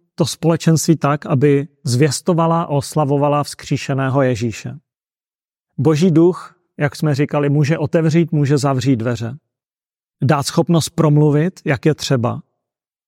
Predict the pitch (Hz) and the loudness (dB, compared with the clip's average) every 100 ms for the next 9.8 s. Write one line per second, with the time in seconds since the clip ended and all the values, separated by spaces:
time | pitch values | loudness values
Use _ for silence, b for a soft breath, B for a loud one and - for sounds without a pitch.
0 | 139 135 143 156 160 156 143 147 131 135 | -2 -2 0 0 0 0 0 -2 0 0
1 | 147 147 - 175 - 185 - 160 135 120 | 0 -2 -2 -6 0 0 2 -2 0 -2
2 | 107 120 127 - 131 120 117 - 113 _ | -2 -2 -2 -2 -2 0 -4 -8 -16 _
3 | _ _ _ _ _ _ - 131 147 - | _ _ _ _ _ _ -2 0 2 2
4 | 180 185 160 175 190 185 175 185 190 185 | 4 4 2 2 0 2 0 2 4 4
5 | 208 233 131 107 120 _ - 147 139 127 | 4 4 2 -2 -6 _ -8 -2 0 0
6 | 127 120 - 139 135 _ _ _ _ _ | -2 -6 -6 -12 -14 _ _ _ _ _
7 | _ _ - 143 - 165 160 175 175 175 | _ _ -8 -4 0 2 2 2 0 -2
8 | - _ _ - 143 131 165 170 - 165 | -8 _ _ -8 0 4 6 4 2 0
9 | 160 156 135 127 120 117 - | 0 2 2 2 0 -2 -6